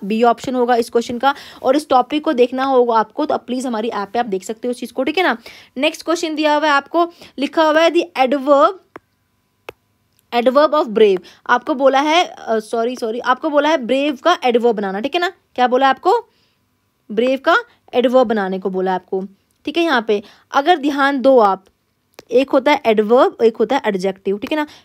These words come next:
पहली चीज़ ध्यान देनी है आपने क्या, कि जब भी आप एडजेक्टिव के साथ में एल वाई लगाते हो ना, तो हमेशा बनता है एडवर्ब। जैसे मैं कहती हूँ स्लो,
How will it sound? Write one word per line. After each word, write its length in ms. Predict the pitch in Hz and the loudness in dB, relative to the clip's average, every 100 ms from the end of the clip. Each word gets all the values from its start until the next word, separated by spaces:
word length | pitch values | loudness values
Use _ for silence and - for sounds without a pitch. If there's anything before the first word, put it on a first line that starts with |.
| _ | _
पहली 260 | 302 302 320 | -4 -2 -2
चीज़ 180 | 311 254 | -4 -6
ध्यान 280 | 240 226 | -6 -6
देनी 180 | 214 202 | -6 -8
है 60 | 202 | -8
आपने 220 | 208 208 | -6 -6
क्या, 220 | 220 277 - - - | -2 -4 -4 -14 -8
कि 60 | |
जब 200 | 226 285 | 0 2
भी 60 | 285 | 2
आप 80 | 339 | 2
एडजेक्टिव 520 | 233 214 208 220 - 294 | 0 0 0 -2 -4 -4
के 120 | 311 | -2
साथ 180 | 294 247 | -2 -2
में 80 | 285 - | -4 -8
एल 160 | 226 220 | -2 0
वाई 140 | 226 | 0
लगाते 380 | 240 220 208 208 | 0 0 0 0
हो 80 | 262 | -2
ना, 180 | 277 233 - _ _ - | -2 -8 -12 _ _ -8
तो 60 | |
हमेशा 340 | 254 262 285 277 | -4 -4 -2 -2
बनता 240 | 226 262 | -2 -2
है 80 | 277 | -4
एडवर्ब। 400 | 214 190 180 175 - _ _ _ _ _ _ _ _ _ | -4 -6 -6 -8 -12 _ _ _ _ _ _ _ _ _
जैसे 180 | 226 226 | -8 -6
मैं 100 | 233 | -4
कहती 220 | 226 208 | -2 -2
हूँ 160 | 247 247 - _ _ _ _ _ | -2 -4 -10 _ _ _ _ _
स्लो, 420 | - 247 233 226 | -14 0 2 2